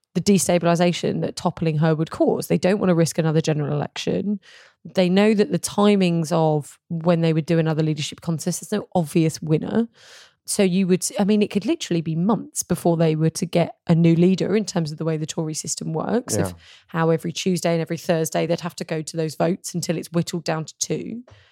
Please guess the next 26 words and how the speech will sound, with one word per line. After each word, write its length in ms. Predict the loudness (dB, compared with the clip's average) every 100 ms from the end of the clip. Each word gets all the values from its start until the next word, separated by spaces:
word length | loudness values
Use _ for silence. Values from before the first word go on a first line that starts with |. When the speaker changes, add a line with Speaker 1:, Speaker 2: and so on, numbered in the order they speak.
| _ -10
Speaker 1:
But 120 | -6
there 80 | -6
could 120 | -6
quite 200 | -4 -4
easily 180 | 0 0
be 100 | 2
fourteen 560 | 4 2 2 2 2
of 120 | 2
them 120 | 0 -4
that 80 | -4
would 100 | -2
put 160 | 2 2
their 80 |
name 220 | 4 2 0
forward. 340 | -4 -6 -4
So, 240 | -2 -2 0
I 100 | 2
mean, 140 | 2
that's 220 | 0 0
a 60 | 2
lengthy 480 | 2 0 -2 -2 0
period 400 | 2 2 0 0
in 80 |
and 120 | 0 0
of 80 |
itself. 640 | -2 -2 -2 -2 -6 -14